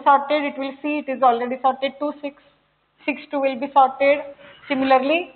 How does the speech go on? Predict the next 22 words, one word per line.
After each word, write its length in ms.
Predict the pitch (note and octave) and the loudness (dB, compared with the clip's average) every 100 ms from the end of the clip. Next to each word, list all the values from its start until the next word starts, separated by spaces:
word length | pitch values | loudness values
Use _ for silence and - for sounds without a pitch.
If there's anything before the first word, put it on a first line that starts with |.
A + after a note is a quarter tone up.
| - | 2
four 200 | C4+ B3+ | 4 4
nine, 560 | C4 B3+ C4+ C#4+ D4 - _ _ _ _ - | 2 0 0 -2 -6 -12 _ _ _ _ -4
then 240 | A#3 B3 B3 | 0 2 4
seven 300 | B3+ B3+ C4 | 4 4 4
eight, 240 | C4+ C#4 - - - | 2 0 -4 -16 -10
then 220 | A3+ C4 B3+ | 2 2 2
five 240 | A#3+ B3 B3+ | 2 2 0
six, 180 | C#4+ - - | -4 -10 -4
one, 280 | B3+ A#3+ B3 | 0 0 0
comma, 280 | B3 B3+ B3 | 0 0 -2
three 140 | C4 | -2
and 160 | D4+ D4 | -2 -2
two. 140 | F3+ - _ _ _ | -6 -8 _ _ _
So 60 | C4+ | 2
now 200 | C4+ C#4 | 4 4
records 360 | B3+ B3+ C#4 C4+ C4+ | 4 2 0 0 0
got 140 | C#4+ C#4 | 0 2
sorted 440 | C4+ B3 C4 B3+ | 0 2 0 -2
within 300 | B3+ A3+ B3 | -2 -6 -4
a 60 | C#4+ | -6
page, 340 | D4 G3 G#3 _ _ _ _ _ _ _ | -6 -8 -10 _ _ _ _ _ _ _
right? 200 | B3 D#4 | 2 2